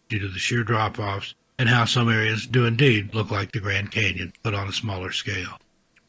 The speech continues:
It's said that back in the eighteen hundreds, the area was home to saloons, brothels, bank robbers, cowboys, Native Americans, and shootouts, which, if you listen close enough today,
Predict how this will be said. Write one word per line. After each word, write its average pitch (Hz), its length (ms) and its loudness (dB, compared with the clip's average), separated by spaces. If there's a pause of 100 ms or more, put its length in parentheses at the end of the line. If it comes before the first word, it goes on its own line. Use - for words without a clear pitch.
(500)
It's 131 140 4
said 139 220 6
that 113 120 0
back 127 240 6
in 127 80 4
the 120 100 4
eighteen 131 320 4
hundreds, 127 380 2
the 117 100 0
area 127 140 6
was 104 120 -2
home 123 180 2
to 110 80 0
saloons, 131 600 2 (440)
brothels, 120 560 0 (320)
bank 120 240 2
robbers, 117 540 0
cowboys, 117 720 0
Native 117 260 4
Americans, 117 560 0 (380)
and 104 100 -4
shootouts, 110 640 4
which, 120 340 0 (220)
if 104 140 -4
you 110 120 -2
listen 131 360 2
close 156 340 0
enough 143 300 4
today, 131 560 2